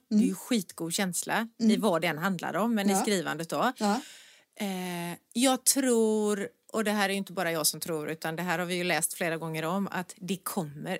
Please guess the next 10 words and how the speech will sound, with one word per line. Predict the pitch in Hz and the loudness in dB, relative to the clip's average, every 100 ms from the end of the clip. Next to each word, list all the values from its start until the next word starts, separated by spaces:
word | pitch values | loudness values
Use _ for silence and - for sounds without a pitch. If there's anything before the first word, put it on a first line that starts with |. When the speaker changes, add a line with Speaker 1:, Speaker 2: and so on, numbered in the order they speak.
| - | -2
Speaker 2:
alltså, | 190 196 - | -2 0 -2
flytet | - 233 220 196 | -2 2 4 4
Speaker 1:
Ja. | 196 | 2
Speaker 2:
kommer | - 233 151 147 170 | -2 -6 -6 -6 -2
Speaker 1:
Ja. | 214 | 2
Speaker 2:
inte | 349 285 165 | 2 0 -2
bara | 180 208 165 | 2 4 4
neddimpande | 185 208 180 151 156 175 151 147 - 160 147 196 269 | 2 2 2 -2 -6 -4 -4 -6 -2 0 2 2 2
sådär, | - - 269 214 127 139 | 2 0 2 4 4 0
utan | 180 175 180 160 | -2 0 2 2